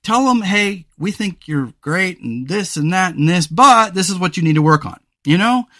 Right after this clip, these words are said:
Um, and, and frankly, I don't like that review whole, that whole review process anyways, because who the fuck are you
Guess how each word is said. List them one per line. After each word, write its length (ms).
Um, 320
and, 240
and 100
frankly, 380
I 140
don't 120
like 240
that 200
review 420
whole, 380
that 160
whole 200
review 360
process 500
anyways, 400
because 380
who 340
the 140
fuck 420
are 120
you 540